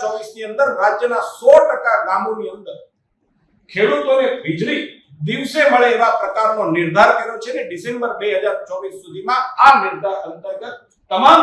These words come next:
ખેડૂતોને દિવસે વીજળી મળશે, એમાં કોઈ બે શંકાને સ્થાન નથી. જે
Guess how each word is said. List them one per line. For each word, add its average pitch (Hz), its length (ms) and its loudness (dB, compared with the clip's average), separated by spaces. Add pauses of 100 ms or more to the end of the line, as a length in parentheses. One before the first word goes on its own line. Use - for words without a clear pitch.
(100)
ખેડૂતોને 202 520 -4 (800)
દિવસે 214 320 -4 (100)
વીજળી 208 380 4
મળશે, - 300 0 (640)
એમાં 202 220 -2 (120)
કોઈ 294 300 8
બે 214 80 4 (120)
શંકાને 190 560 0
સ્થાન - 340 -4
નથી. - 160 -14 (1040)
જે 294 160 8